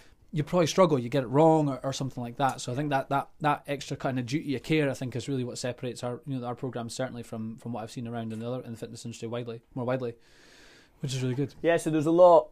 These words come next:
Speaker 2: there's, like, movement banks, so you can click on, the movement will be there, not too sure what that is. Click the link, takes you to YouTube, shows you what it is. But even then, sometimes people might contact me and be like, "How should this feel?" Or,
Speaker 1: Mm.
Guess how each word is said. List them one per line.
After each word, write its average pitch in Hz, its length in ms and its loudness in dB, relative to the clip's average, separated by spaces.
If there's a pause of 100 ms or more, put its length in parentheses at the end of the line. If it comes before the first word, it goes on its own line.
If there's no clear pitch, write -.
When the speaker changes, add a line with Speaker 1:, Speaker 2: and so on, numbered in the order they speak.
(340)
Speaker 2:
there's, 160 180 6
like, 151 140 6
movement 170 420 4
banks, 170 380 4
so 151 160 2
you 139 340 0
can 135 140 -4
click 147 240 0
on, 127 380 0 (680)
the 147 140 -2
movement 135 300 2
will 113 60 -8
be 131 160 0
there, 127 340 2
not 131 160 -2
too 123 80 -8
sure 135 180 -4
what 120 80 0
that 120 120 0 (120)
is. 117 160 -4 (260)
Click - 200 -4
the 127 60 -4
link, 123 220 0
takes 147 220 -6
you 117 60 -10
to - 100 -12
YouTube, 117 400 -6
shows 135 240 -4
you 131 80 -4
what 127 140 -2
it - 60 -4
is. 185 260 -2 (440)
But 143 100 -2
even 139 180 2
then, 139 260 0
sometimes 143 600 -2
people 131 580 -6
might 135 200 -6
contact 135 380 -4
me 143 80 -6
and 127 100 -6
be 127 60 -4
like, 123 140 -2
"How 135 180 -4
should 127 300 -8
this 120 160 -8
feel?" 202 500 -4 (180)
Or, 117 260 -2
Speaker 1:
Mm. 95 40 -10